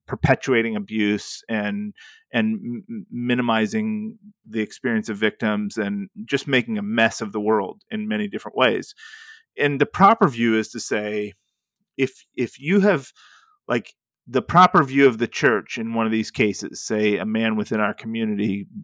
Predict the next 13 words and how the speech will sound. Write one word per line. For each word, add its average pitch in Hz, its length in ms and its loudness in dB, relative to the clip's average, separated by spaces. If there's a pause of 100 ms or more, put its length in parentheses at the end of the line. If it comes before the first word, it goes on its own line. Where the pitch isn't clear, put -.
(120)
or 107 180 4
a 107 80 6
woman 98 440 2 (100)
commits 107 360 -2
some 101 380 -2 (260)
a-, - 100 -6 (160)
atrocious 110 520 -4
action 104 340 -4
like 95 200 -8
this, 101 260 -6
is 104 140 -14
to 110 80 -14
say, 95 420 -4